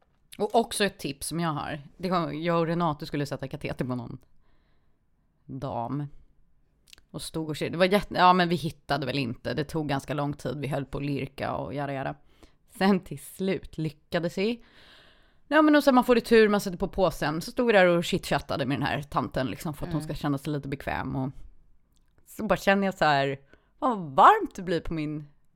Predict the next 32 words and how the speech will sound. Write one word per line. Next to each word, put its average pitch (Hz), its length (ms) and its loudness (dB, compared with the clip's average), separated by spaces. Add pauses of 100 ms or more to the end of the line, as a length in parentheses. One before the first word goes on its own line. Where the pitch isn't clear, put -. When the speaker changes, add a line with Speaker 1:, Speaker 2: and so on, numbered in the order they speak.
(440)
Speaker 1:
fot. 285 340 0
Eller 226 140 2
så 247 100 -2
här, 208 80 4
vad 220 160 0
är 226 80 -2
det? 226 100 -2
Det 220 100 -4
blir 277 140 -4
så 294 80 -6
himla 269 160 2
varmt 277 520 -2 (240)
på - 100 -6
min 233 140 -2
fot. - 500 -12 (180)
Speaker 2:
<laughs> 151 240 -6
Speaker 1:
Då 247 120 6
har 277 80 12
jag 233 100 10
glömt 214 500 10
att 175 100 2
stänga 180 340 2
kateterpåsen. 185 680 -2
Så - 100 -8
jag 160 60 0
hade 160 120 2
alltså 160 160 -2
kiss - 340 -2
på - 100 -10
hela 208 180 4
mina 185 200 0 (120)
byxor - 500 -2